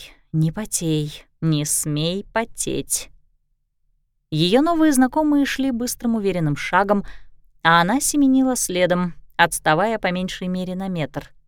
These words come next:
Так продолжалось какое-то время, пока вся компания не остановилась возле мятно-зеленого Ягуара с откидным верхом. "Присаживайся",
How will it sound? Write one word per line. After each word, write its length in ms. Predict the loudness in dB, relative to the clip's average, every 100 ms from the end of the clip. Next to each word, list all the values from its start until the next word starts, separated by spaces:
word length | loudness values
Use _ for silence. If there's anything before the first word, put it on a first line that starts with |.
| _ _ _ _ _ -4
Так 220 | 0 2
продолжалось 680 | 2 2 4 4 2 2 0
какое-то 400 | -4 -2 0 0
время, 360 | 0 0 -2 -2
пока 240 | -2 0 -2
вся 160 | -4
компания 600 | -2 -2 0 -2 -2 -2
не 140 | 2 2
остановилась 680 | 2 0 -2 -2 -2 -2 0
возле 300 | 0 0 0
мятно-зеленого 800 | 0 0 0 0 0 0 0 0
Ягуара 640 | 0 0 0 2 0 -4 _
с 120 | -6
откидным 460 | -4 -4 -2 -2 0
верхом. 440 | 0 0 -4 -6 -10 _ _ _ _ _ _ _ _ _
"Присаживайся", 840 | 2 2 4 2 4 2 2 2